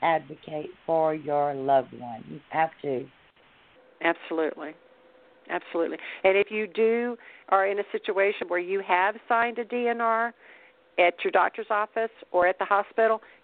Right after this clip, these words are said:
Speaker 2: get them to show it to you, tear it up. A D N R means don't do anything for me. Don't give me anything. It does not mean if I'm a vegetable,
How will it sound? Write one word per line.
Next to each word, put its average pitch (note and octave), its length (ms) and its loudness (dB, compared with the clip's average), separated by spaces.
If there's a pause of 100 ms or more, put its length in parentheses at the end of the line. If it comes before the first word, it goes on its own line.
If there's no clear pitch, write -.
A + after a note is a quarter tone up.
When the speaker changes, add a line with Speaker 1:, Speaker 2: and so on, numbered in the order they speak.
Speaker 2:
get A3+ 180 2
them A3+ 200 0
to G3+ 60 -12 (100)
show A3 160 4
it A3+ 200 -2
to C4 60 -2
you, B3+ 280 -4 (180)
tear F#3+ 240 2
it G3 80 2
up. A#3+ 220 2 (440)
A F3 60 -6
D G#3+ 280 4
N A3 100 0
R G3+ 400 4 (240)
means F#3+ 320 2 (140)
don't A3 340 0
do G3+ 240 -4
anything F#3+ 520 -4 (120)
for F3+ 220 -4
me. D#3+ 220 -8
Don't D3+ 260 -2
give A#3 220 -2
me A3+ 120 -2
anything. G3+ 540 -2
It E3+ 160 -6
does G3 260 0
not G3+ 220 2
mean F#3 400 -2
if - 160 -4
I'm F3 240 2
a E3 100 -4
vegetable, E3 580 -4